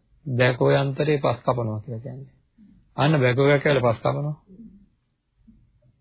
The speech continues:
නේද? ඇයි එහෙම කියන අය මෙන්න මෙහෙම කියන්නේ නැත්තේ මට කියන්න? කවුරුහරි උදැල්ලක් ගෙනලා පස් කපනවා.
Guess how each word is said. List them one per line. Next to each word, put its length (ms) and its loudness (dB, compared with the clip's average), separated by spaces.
නේද? 240 -4
ඇයි 200 2
එහෙම 220 -2
කියන 240 -6
අය 100 -4
මෙන්න 180 -2
මෙහෙම 240 0
කියන්නේ 240 -2
නැත්තේ 220 -6
මට 180 -4
කියන්න? 200 -8
කවුරුහරි 260 2
උදැල්ලක් 400 6
ගෙනලා 240 4
පස් 140 -2
කපනවා. 360 -12